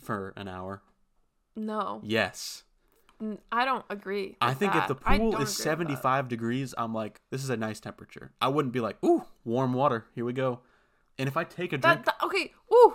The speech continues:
Speaker 2: warm water. No, ooh, hot water. If you're going, "Ooh," then it's hot, not warm.
Speaker 1: What?
Speaker 2: You just went, "Ooh, warm water," like, "Oh, no." You, you
Speaker 1: You're,
Speaker 2: don't
Speaker 1: you're
Speaker 2: do that
Speaker 1: nit-,
Speaker 2: at
Speaker 1: you're
Speaker 2: hot.
Speaker 1: nitpicking here.
Speaker 2: That, <laughs>
Speaker 1: I'm saying
Speaker 2: no,
Speaker 1: if you
Speaker 2: I'm
Speaker 1: took a
Speaker 2: not.
Speaker 1: drink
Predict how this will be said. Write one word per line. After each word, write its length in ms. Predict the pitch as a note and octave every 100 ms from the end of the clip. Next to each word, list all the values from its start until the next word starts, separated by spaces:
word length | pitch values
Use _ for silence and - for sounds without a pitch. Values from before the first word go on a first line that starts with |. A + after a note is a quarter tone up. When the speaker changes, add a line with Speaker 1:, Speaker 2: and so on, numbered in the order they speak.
| -
Speaker 2:
warm 320 | B3 D#4 C#4
water. 320 | C4 D#4+ C#4 C#4+
No, 240 | D4 A3 -
ooh, 180 | G4+
hot 440 | C4 - D4+ F#4 A3+
water. 360 | G3+ F3+ G#3 -
If 60 |
you're 80 | C4+ E4
going, 120 | D4
"Ooh," 280 | G#4 F4+ -
then 140 | B3 C#4
it's 160 | A#3
hot, 480 | - - C#4 - - _
not 280 | A3+ A#3+ C#4
warm. 420 | C#4 G#3 F3+ A#3 - _ _ _ _ _ _
Speaker 1:
What? 240 | C3 - - _ _ _ _ _ -
Speaker 2:
You 120 | C#4
just 80 | D#4
went, 140 | B3+ - -
"Ooh, 160 | G4+ - -
warm 340 | A3 C4 C#4
water," 300 | A3+ B3+ A3 G#3
like, 240 | G3+ G3+
"Oh, 380 | B3+ A3 G3+ - _ _ _ _ _ -
no." 400 | B3+ G#3 - A#3 _ _ _ - -
You, 120 | A#3+
you 120 | B2
Speaker 1:
You're, 100 | -
Speaker 2:
don't 160 | E4+ E4
Speaker 1:
you're 120 | C3+
Speaker 2:
do 40 | B2
that 60 | C3
Speaker 1:
nit-, 40 | C4
Speaker 2:
at 60 |
Speaker 1:
you're 100 | D#3+
Speaker 2:
hot. 180 | - B2+
Speaker 1:
nitpicking 320 | B2 - G#2+
here. 140 | A2+ G#2
Speaker 2:
That, 180 | E4 -
<laughs> 460 | F#4 G4 - -
Speaker 1:
I'm 160 | D#3 E3
saying 260 | G3 F#3
Speaker 2:
no, 60 | -
Speaker 1:
if 80 | - -
you 60 |
Speaker 2:
I'm 60 | E3
Speaker 1:
took 160 | G3 C#4
a 40 |
Speaker 2:
not. 80 | C3
Speaker 1:
drink 360 | B2+ C#3 -